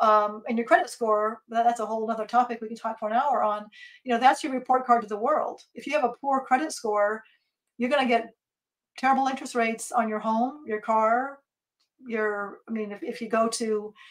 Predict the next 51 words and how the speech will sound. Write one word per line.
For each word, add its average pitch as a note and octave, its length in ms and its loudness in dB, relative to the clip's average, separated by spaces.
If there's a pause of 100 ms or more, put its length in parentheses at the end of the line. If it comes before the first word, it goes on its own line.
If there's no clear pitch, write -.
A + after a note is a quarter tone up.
(240)
um, G#3 680 4 (600)
rent A#3+ 280 6
an A3 180 0
apartment, A#3 640 2
they're A#3 100 0
gonna B3 200 4
pull C4 160 -4
your C4 140 -2
credit. C#4 360 4 (440)
If A3 180 -4
you, A#3+ 120 -2
some B3 180 2
employers C4+ 800 2
pull - 140 -4
credit. A3+ 360 -2
Every A#3+ 200 2
employer C#4+ 320 -2
that C4 100 -6
I've B3 160 4
had, C4 300 4
'cause - 120 -6
I'm, A#3 220 0 (100)
I've A3+ 120 8
been B3 80 0
in B3 80 2
the A3+ 80 0
financial A#3 400 4
world G#3+ 320 2
for G#3+ 180 -4
many, A3 180 -4
many G#3 220 -8
years, B3 360 -2 (420)
um, G#3+ 320 8
they A#3+ 120 8
pulled B3+ 220 4
my B3+ 100 10
credit. E4+ 400 2 (600)
'Cause A3+ 100 -10
if G#3 80 8
I C4+ 80 12
can't D4+ 260 2
manage A#3+ 220 8
my C4 140 8
own D4 120 4
credit, A#3 220 4
I A#3 60 12
can't A#3 240 -2
manage A3 240 -2
a G#3+ 40 -12
client's, B3 440 4
right? G#3+ 320 -2